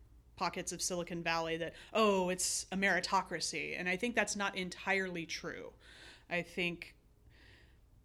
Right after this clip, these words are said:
you have to make a concerted effort, if you really care about diversity, to actually seek out people from diverse populations and make that extra effort. And some, some people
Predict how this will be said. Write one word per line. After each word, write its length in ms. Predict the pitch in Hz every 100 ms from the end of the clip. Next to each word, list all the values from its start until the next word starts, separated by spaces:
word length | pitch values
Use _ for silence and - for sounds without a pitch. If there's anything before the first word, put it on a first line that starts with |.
| -
you 160 | 190 180
have 280 | 190 185
to 420 | - 208 185 170 170
make 300 | 190 208 226
a 40 |
concerted 600 | 196 196 - 202 185 175 -
effort, 600 | 175 - 160 139 - -
if 220 | 190 185
you 80 | 190
really 300 | 170 202 202
care 400 | 190 180 180 170 175
about 300 | 170 170 180
diversity, 640 | 165 170 170 - 156 165
to 160 | 160
actually 360 | 175 - 185 170
seek 440 | - - 196 185
out 360 | 180 160 151 - -
people 360 | 180 170 170
from 420 | - 185 165 160
diverse 400 | 160 170 165 156
populations 1160 | - 175 160 151 160 165 - 160 147 156 170 - -
and 400 | 180 165 165 170 -
make 300 | 196 196 196
that 180 | 196 175 -
extra 340 | 170 - 185 -
effort. 540 | 160 - - 104 - - - - -
And 440 | 175 165 160 165 - -
some, 220 | - 214
some 220 | - 220
people 640 | 214 214 214 190 180 175